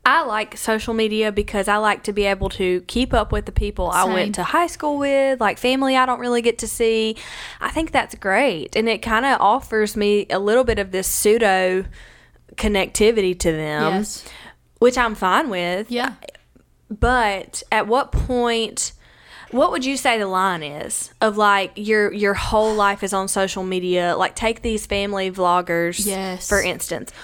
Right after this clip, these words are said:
Speaker 1: What's the line?
Speaker 2: Man, I feel like, one,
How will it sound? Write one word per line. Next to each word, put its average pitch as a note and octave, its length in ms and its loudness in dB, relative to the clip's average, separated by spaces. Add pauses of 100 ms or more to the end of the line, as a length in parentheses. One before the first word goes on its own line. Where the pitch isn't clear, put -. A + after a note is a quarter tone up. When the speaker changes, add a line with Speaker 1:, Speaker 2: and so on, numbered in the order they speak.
Speaker 1:
What's C4+ 320 0
the G#3 140 0
line? F#3 680 -2
Speaker 2:
Man, B3 460 -4
I A#3+ 100 -4
feel D#4+ 200 -6
like, C#4+ 300 -2
one, C4 580 -4